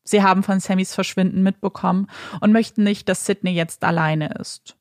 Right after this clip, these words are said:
Sie essen gemeinsam. Sydneys Blick fällt dabei zum ersten Mal auf Social Media.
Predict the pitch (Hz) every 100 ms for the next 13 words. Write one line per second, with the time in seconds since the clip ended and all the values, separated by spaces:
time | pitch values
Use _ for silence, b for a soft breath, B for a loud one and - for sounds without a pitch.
0 | _ - 226 - 226 226 220 214 208 208
1 | 220 220 220 226 240 - - 247 247 -
2 | - 220 - - 226 214 196 196 202 208
3 | - 208 - 214 202 190 196 - 185 -
4 | 202 180 156 - - -